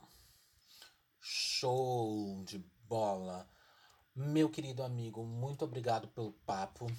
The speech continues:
Foi uma delícia retomar as gravações. Obrigado pelo, por, por,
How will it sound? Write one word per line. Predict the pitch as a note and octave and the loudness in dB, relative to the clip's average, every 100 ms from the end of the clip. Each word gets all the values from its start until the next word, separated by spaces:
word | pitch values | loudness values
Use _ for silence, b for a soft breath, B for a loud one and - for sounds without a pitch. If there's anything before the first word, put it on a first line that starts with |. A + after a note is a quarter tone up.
| - | -8
Foi | - B2 | -8 -4
uma | A2+ A#2 | -2 -2
delícia | A2+ A#2 A2+ B2 - | 0 -2 -2 -4 -4
retomar | A2 A2 G#2 G2+ | -6 -4 -6 -6
as | G2+ | -4
gravações. | G#2 G2 G2 - G#2+ G2 G#2 G2+ - - | -4 -4 -2 -2 -2 -4 -4 -6 -8 -10
Obrigado | B2 A#2 A#2 B2 B2 | -8 0 2 2 -2
pelo, | B2 A#2 A#2 A#2 A#2 A2 | 0 0 0 -2 -2 -6
por, | - A2+ A2 | -6 -6 -6
por, | - A2+ A2+ | -6 -4 -4